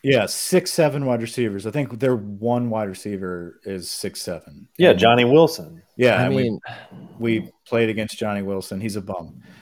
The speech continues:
Speaker 3: Is it, is
Speaker 1: Um,
Speaker 3: it cool to have a really tall receiver? Yes. Name me, name me the six six wide receiver that's won a national championship in college since Travis Benjamin.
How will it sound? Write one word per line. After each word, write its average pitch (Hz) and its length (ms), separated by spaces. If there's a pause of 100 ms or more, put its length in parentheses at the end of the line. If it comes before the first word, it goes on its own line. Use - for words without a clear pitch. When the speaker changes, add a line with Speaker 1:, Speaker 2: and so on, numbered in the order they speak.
(200)
Speaker 3:
Is 117 140
it, 120 160
is 113 120
Speaker 1:
Um, 175 60
Speaker 3:
it 165 160
cool 180 180
to 170 80
have 156 240
a 151 60
really 135 280
tall 135 240
receiver? 120 520
Yes. 95 600 (920)
Name 143 380
me, 143 280
name 123 320
me 143 100
the 117 140
six - 320
six - 280
wide 98 300
receiver 98 460
that's 92 200
won 98 180
a 95 40
national 90 400
championship 92 720
in 87 100
college 69 600
since 90 340 (260)
Travis 90 380
Benjamin. - 580